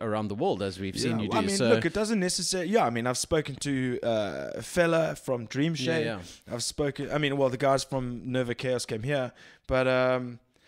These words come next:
Speaker 2: yeah, and I must actually say that, um, I must apologize to Warren Gibson and the, the guys at Hope Punk Records and, and the Amblers. I was supposed to, to have them on this week, but there's been a lot happening with
Speaker 1: Yeah.
Speaker 2: Papa G's house,
Speaker 1: Yeah.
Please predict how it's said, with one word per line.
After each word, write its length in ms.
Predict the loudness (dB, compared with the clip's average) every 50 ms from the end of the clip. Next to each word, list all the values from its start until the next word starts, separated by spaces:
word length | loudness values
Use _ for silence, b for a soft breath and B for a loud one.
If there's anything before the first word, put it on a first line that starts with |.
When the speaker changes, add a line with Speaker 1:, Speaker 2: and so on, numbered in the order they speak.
| b b b
Speaker 2:
yeah, 200 | 4 4 6 6
and 120 | 6 4 4
I 40 | 4
must 220 | 4 2 0 0
actually 260 | -2 -2 -2 -2 -2
say 320 | 0 2 4 6 6 6 6
that, 300 | 6 4 0 -2 -4 -2
um, 300 | -2 -2 -2 -2 -4 -6
I 80 | -4
must 220 | -2 -2 0 -2 -2
apologize 540 | -2 -2 -2 -2 0 0 0 0 0 -2 -4
to 80 | -6
Warren 260 | -4 -2 -2 -2 -2 -2
Gibson 540 | -2 -2 0 -2 -2 -2 -2 -4 -6 -10 -10 -8
and 380 | -6 -4 -4 -4 -4 -6 -8 -12 _ _
the, 140 | -6 -6 -6
the 120 | -6 -8
guys 460 | -6 -2 0 0 2 0 0 -2 -4 -8 -8
at 240 | -6 -6 -6 -6 -6
Hope 200 | -6 -6 -6 -6
Punk 200 | -8 -8 -6 -6
Records 380 | -8 -6 -6 -6 -6 -6 -6
and, 320 | -6 -6 -6 -6 -8 -8 -8
and 300 | -8 -8 -8 -8 -8 -8
the 80 | -8 -8
Amblers. 580 | -6 -4 -2 -2 -2 0 0 -2 -2 -2 -6 B B B B B B B -2
I 60 | 0
was 220 | 0 0 0 -2
supposed 400 | -4 -2 0 0 0 0 0 -2 -6
to, 300 | -6 -4 -4 -6 -8 -10 -10 -8
to 140 | -6 -4
have 200 | -2 -2 -2 -2 -2
them 160 | -4 -4 -4
on 140 | -4 -4 -4
this 180 | -4 -6 -4
week, 340 | -2 -2 -2 -2 -2 -6 B B B B B B B B -2 0
but 160 | 0 2 2
there's 160 | 0 0 0
been 160 | 0 -2 0
a 100 | 0 0
lot 160 | 0 0 0
happening 400 | 2 0 0 0 -2 -2 -2 -2
with 120 | -2 -2 -2
Speaker 1:
Yeah. 120 | 0 0
Speaker 2:
Papa 140 | -2 -2 -4
G's 240 | -4 -4 -4 -2 0
house, 220 | 0 0 0 2 0
Speaker 1:
Yeah. 180 | 0 0 2